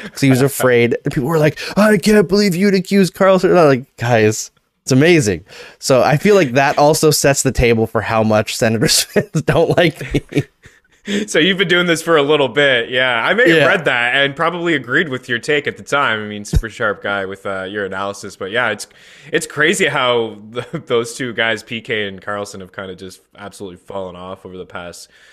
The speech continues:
Speaker 2: couple of years. But yeah, I don't know, man. Se-, the Sens, I know they, it's gotta be frustrating to be a fan of them too. Like, Tim Stützle was getting booed in his own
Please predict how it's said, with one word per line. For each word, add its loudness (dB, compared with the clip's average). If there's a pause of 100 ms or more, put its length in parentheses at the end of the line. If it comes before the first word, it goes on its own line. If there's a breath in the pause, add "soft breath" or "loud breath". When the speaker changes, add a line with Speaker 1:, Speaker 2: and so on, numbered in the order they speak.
(320 soft breath)
Speaker 2:
couple -8
of -10
years. -8
But -14
yeah, -2
I -4
don't -2
know, 0
man. -2
Se-, -4
the -6
Sens, -4 (480 soft breath)
I -2
know 2
they, -2 (100)
it's -8
gotta 0
be -4
frustrating -2
to -12
be -6
a -4
fan -4
of -10
them -14
too. -10
Like, -12
Tim -8
Stützle -8
was -10
getting -6
booed -6
in -8
his -12
own -8